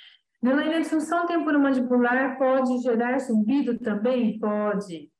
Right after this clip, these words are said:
né? Então, nós observamos também que nos pacientes com, com disfunção temporomandibular há uma grande chance de ocorrência de zumbido também,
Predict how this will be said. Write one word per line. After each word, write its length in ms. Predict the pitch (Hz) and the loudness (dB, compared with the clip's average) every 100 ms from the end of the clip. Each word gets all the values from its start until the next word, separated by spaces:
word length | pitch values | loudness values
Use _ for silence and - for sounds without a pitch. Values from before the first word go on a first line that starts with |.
| _ | _
né? 300 | 170 180 214 | -6 -4 -2
Então, 260 | 247 226 202 | -2 -2 -2
nós 360 | 208 214 - 254 | -2 -2 -4 -2
observamos 840 | 220 202 - 214 202 214 214 220 | 0 0 -2 -2 0 2 2 2
também 760 | 247 226 208 202 214 247 - - _ _ _ | 0 0 0 0 0 0 -2 -12 _ _ _
que 260 | 240 226 254 | 0 2 2
nos 320 | 226 277 - | 2 2 0
pacientes 520 | 262 247 254 226 - | -4 -2 -2 -2 -6
com, 1040 | - 240 226 226 220 208 190 185 180 208 - | -2 0 0 2 2 2 2 0 -2 -6 -4
com 140 | 220 226 | -2 0
disfunção 400 | 226 220 220 220 | 0 0 0 0
temporomandibular 1080 | 226 220 214 214 208 196 190 190 208 240 | 0 0 0 -2 -4 -4 -2 -2 -2 -4
há 80 | 220 | -2
uma 160 | 214 208 | -2 -2
grande 440 | 214 214 226 220 | -2 -2 -2 -4
chance 380 | - 233 208 - | -4 -2 -2 -4
de 80 | 220 | -4
ocorrência 640 | 214 214 208 196 - 202 | -2 -2 -4 -6 -6 -2
de 280 | 185 220 247 | 0 4 4
zumbido 760 | 247 233 220 196 220 220 208 | 4 4 4 4 4 2 0
também, 500 | 208 196 185 156 - | -4 -2 -2 -2 -10